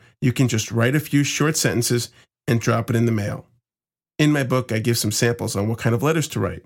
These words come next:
Dressing for success. Your appearance leaves an important first impression. Once made, it takes a great deal more time and energy to unmake. Making a first impression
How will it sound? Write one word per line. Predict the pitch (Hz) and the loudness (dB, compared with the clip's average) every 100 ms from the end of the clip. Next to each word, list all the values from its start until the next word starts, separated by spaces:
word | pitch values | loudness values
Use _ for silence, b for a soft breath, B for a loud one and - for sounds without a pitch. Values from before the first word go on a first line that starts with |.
| _ _ _ _ _ _ _ _ _ _ _ _ | _ _ _ _ _ _ _ _ _ _ _ _
Dressing | 180 196 208 190 | 0 2 2 0
for | 143 135 | 2 0
success. | - 127 - 101 - - - _ _ _ _ _ _ _ - | 0 -2 -2 -4 -4 -8 -10 _ _ _ _ _ _ _ -2
Your | 139 196 | 2 2
appearance | 214 - 135 131 127 - | 0 0 2 2 0 -2
leaves | 127 123 120 - | 0 0 0 0
an | |
important | 104 101 - 120 135 131 | -2 -2 -2 0 0 -2
first | 113 113 - | -2 -2 -2
impression. | 113 - 90 - - - _ _ _ _ - | -2 -2 -4 -6 -10 -18 _ _ _ _ -2
Once | 120 175 175 | 0 2 2
made, | 139 123 127 - _ _ _ - | 2 2 0 -6 _ _ _ -2
it | |
takes | 117 120 - | 0 0 0
a | |
great | 101 - 120 156 139 | -4 -2 0 0 0
deal | 135 135 | 0 2
more | 123 123 | 2 0
time | 120 117 117 | 0 0 2
and | 117 - | 0 0
energy | 113 113 110 104 | 0 0 0 -2
to | - - | -4 -2
unmake. | 107 104 90 - - _ _ _ _ _ _ _ _ _ | 0 0 -2 -6 -16 _ _ _ _ _ _ _ _ _
Making | 151 185 220 | 0 2 0
a | 208 | 0
first | 190 139 - | 0 0 0
impression | 131 - 113 - 120 | -2 0 0 2 0